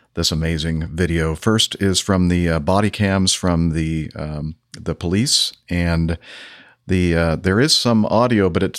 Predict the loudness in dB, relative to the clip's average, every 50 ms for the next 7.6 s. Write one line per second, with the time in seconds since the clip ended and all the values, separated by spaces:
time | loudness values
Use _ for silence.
0 | -8 -4 -2 0 0 2 2 2 2 2 2 2 0 0 -2 -2 -2 -2 0 0
1 | 2 2 2 2 2 0 -2 -2 -2 0 0 0 0 0 -2 -4 -8 _ _ _
2 | -2 0 2 2 2 0 -2 -2 -2 -2 -2 0 -2 -4 -2 0 0 2 2 0
3 | 0 -2 -4 -4 -6 _ -8 -8 -8 -8 -6 -6 -6 -4 -4 -4 -2 -2 -2 0
4 | -2 -2 -2 -4 -6 -6 -6 -8 -12 _ _ _ -4 -4 -4 -4 -6 -4 -4 -4
5 | -2 0 0 0 0 0 -2 -4 -4 -2 -2 -2 -2 -2 -4 -6 -8 -16 -20 -20
6 | -20 -20 -20 -20 -14 _ -2 0 0 0 0 -2 -2 -2 -4 -4 -6 -12 _ _
7 | _ _ -10 -8 -6 -6 -6 -6 -6 -8 -8 -10